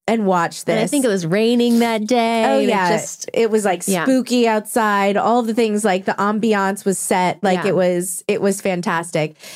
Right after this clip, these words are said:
Speaker 1: And it just makes me wonder if you ever <laughs> have days like that,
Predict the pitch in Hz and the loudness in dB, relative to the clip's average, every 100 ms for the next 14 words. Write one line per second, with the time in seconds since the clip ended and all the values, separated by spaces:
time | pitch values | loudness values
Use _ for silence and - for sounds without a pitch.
0 | - - 220 214 220 - 208 254 262 226 | -12 -4 0 0 0 0 0 -2 -2 0
1 | 214 208 - 196 185 196 190 190 175 185 | -2 -2 -2 0 0 0 -2 0 -2 0
2 | 190 180 - 226 208 208 214 233 330 - | -2 -4 -4 -2 -2 0 0 -2 -2 -4
3 | 160 - 165 147 156 | -4 -4 -4 -4 -6